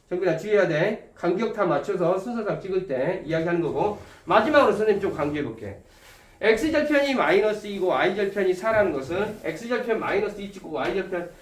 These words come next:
사 찍고 연결하면 된다라고 했어. 그러나 순서상 마이너스 이, 사는 이렇게 찍-, 여기다가 점 찍어줘야 된다고 했어요. 이거 여러분들 주의하셔야 돼. 순서상 마이너스 이, 사는 여기다가 점 찍어줘야 되고,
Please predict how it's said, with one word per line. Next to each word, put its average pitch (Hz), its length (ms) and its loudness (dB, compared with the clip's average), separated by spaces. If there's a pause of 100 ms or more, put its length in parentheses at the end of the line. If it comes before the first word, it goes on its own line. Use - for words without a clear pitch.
사 262 220 0
찍고 - 220 0
연결하면 180 440 2
된다라고 151 400 2
했어. 131 400 -4 (300)
그러나 190 680 6 (580)
순서상 359 720 4
마이너스 247 540 -2
이, 220 180 -10 (320)
사는 214 320 0
이렇게 247 320 -4
찍-, - 260 -6
여기다가 233 380 4
점 196 180 0
찍어줘야 202 600 0
된다고 151 300 2
했어요. 135 440 0 (600)
이거 240 200 4
여러분들 208 520 2
주의하셔야 254 500 4
돼. 165 400 -2 (240)
순서상 302 640 2
마이너스 214 520 2
이, 202 180 -8 (320)
사는 208 280 0
여기다가 190 360 2
점 165 160 -6
찍어줘야 226 320 2
되고, 208 480 2